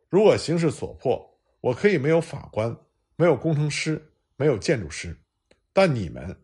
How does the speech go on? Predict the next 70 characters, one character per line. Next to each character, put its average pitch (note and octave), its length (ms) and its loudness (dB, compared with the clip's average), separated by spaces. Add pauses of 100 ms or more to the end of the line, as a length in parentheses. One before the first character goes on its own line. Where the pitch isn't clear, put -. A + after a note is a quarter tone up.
(320)
民 E3 160 0
族 G3 100 4
社 F#3 180 4
会 C#3+ 140 2
主 F#2 160 -8
义 F2 80 -6
的 F2 100 -8
医 D3 160 -4
生 A2 200 -4
们， D2 120 -16 (440)
我 D3+ 120 0
每 A#2+ 240 0
一 D#2 100 -10
天， D3 380 -2 (140)
每 G2 160 -6
一 D3+ 100 0
小 - 280 -8
时 - 480 -12
都 D#3 120 4
不 C#3 120 0
能 G2 100 -4
没 F#2 100 -6
有 F2+ 120 -6
你 E2 140 -8
们。 - 40 -20 (720)
如 G3 140 4
果 G#3+ 80 8
没 F3 160 2
有 A3+ 120 4
你 C3 160 -2
们， A#1+ 260 -14 (280)
如 D#3+ 100 0
果 G#3 100 8
你 D#3 100 2
们 F#2 140 -6
辜 G3 200 -2
负 E3 140 -4
了 F#2+ 80 -2
我， - 320 -18 (120)
那 - 80 -10
么 A#2+ 120 -4
一 G#2+ 160 -6
切 - 280 -8 (200)
都 A2 120 -2
将 G2+ 220 -4
完 - 180 -10
了。 E2 120 -16 (800)
如 G3+ 120 4
果 G#3 120 8
人 C#3+ 160 0
民 G3+ 100 0
的 G3 80 4
健 E3 220 0
康 A#2+ 200 -6
都 C3 120 -2
处 E2+ 200 -10
于 F2+ 80 -10
危 A#2 140 -4
险 F2+ 180 -10
之 F2 120 -16
中， F#2 280 -10 (320)
我 A2 80 -8
们 B2+ 140 -2
为 E3 140 4
之 D#3 120 -2
奋 D#3+ 240 -2
斗 A#2 120 0
的 F#2 80 -6
一 F2+ 160 -10
切 - 240 -6